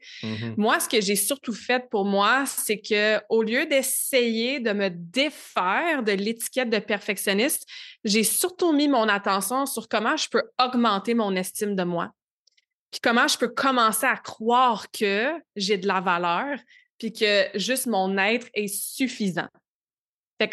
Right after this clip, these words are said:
Speaker 2: qu'en faisant toutes sortes de choses, je me suis fait accompagner, j'ai eu des coachs dans différents domaines, des coachs en mindset, j'ai fait l'hypnose, euh, tu sais,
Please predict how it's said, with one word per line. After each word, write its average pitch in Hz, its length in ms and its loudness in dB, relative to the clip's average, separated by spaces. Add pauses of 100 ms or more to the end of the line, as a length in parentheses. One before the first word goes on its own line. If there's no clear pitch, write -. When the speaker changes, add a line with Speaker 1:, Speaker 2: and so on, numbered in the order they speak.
(100)
Speaker 2:
qu'en 285 400 2
faisant 233 320 0
toutes 233 140 -10
sortes 302 180 0
de 233 60 2
choses, 240 320 0
je 226 40 -2
me 190 80 0
suis 190 80 -4
fait 190 160 -6
accompagner, 240 840 2
j'ai 196 160 0
eu 190 40 0
des 185 160 -2
coachs 233 420 -2
dans 180 120 0
différents 180 360 -2
domaines, 196 360 0
des 185 80 0
coachs 185 240 -4
en 175 80 -2
mindset, 170 540 0
j'ai 190 100 -2
fait 185 220 -2
l'hypnose, 240 640 2
euh, 180 140 4 (360)
tu 220 80 -2
sais, 73 140 -8